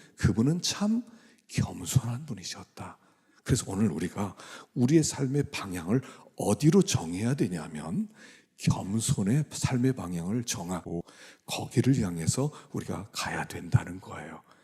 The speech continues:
그래서 우리가 다른 여러 가지 되고 싶은 것도 많고 하고 싶은 것도 많지만 겸손하지 못하다면 그 모든 것들이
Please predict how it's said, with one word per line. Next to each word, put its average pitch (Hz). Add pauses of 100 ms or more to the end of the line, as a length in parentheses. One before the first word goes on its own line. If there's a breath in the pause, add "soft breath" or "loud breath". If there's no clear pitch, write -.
(140 soft breath)
그래서 117
우리가 98 (240 loud breath)
다른 110
여러 117
가지 113
되고 101
싶은 -
것도 95
많고 85 (240 loud breath)
하고 196
싶은 170
것도 160
많지만 117 (280 loud breath)
겸손하지 139
못하다면 95 (260 loud breath)
그 -
모든 269
것들이 -